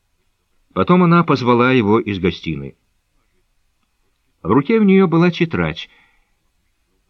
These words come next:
и в той же руке только что зажжённая сигарета. «Я начертила план.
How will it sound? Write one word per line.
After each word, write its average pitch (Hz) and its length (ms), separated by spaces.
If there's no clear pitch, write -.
и 117 120
в 123 60
той 175 160
же 143 120
руке 170 360
только 160 300
что 143 380
зажжённая 131 760
сигарета. 90 560
«Я 135 360
начертила 127 600
план. 80 420